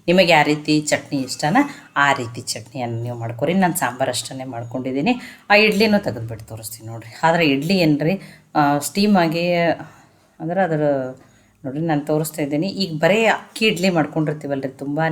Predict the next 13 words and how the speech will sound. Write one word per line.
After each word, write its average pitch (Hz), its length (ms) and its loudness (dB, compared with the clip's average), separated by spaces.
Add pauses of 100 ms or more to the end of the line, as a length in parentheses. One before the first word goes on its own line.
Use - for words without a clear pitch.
(140)
ಸಾಫ್ಟ್ - 720 -2
ಆಗಿ 151 340 4
ಒಂಥರ, 143 340 0
ಆ, 139 260 0 (100)
ಇದ್ರ 139 260 -4
ಗತ್ಲೆ 139 260 -2
ಆಗಿರ್ತಾವಲ್ಲ 147 500 -4
ಮೆತ್ತಗೆ, 151 400 -2 (480)
ಆ 170 160 6
ರೀತಿ 160 280 2
ಆಗ್ತಾವ್ರಿ 110 400 -4
ಇವು 107 200 -12
ಇಡ್ಲಿ. 110 280 -12